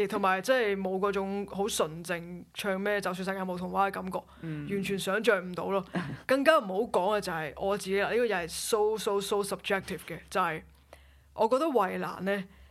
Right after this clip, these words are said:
Speaker 1: 隨住時間證明，你真係會感覺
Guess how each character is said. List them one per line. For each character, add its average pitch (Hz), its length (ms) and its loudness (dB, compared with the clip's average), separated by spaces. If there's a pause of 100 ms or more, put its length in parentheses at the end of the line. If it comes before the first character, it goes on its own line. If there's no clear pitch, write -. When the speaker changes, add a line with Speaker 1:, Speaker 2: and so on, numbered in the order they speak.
(260)
Speaker 1:
隨 208 160 0
住 196 80 0
時 196 200 -4
間 196 180 2
證 202 140 -2
明， 156 200 -6
你 196 80 -2
真 254 240 4
係 202 80 0
會 185 140 -2
感 - 160 -4 (140)
覺 190 120 4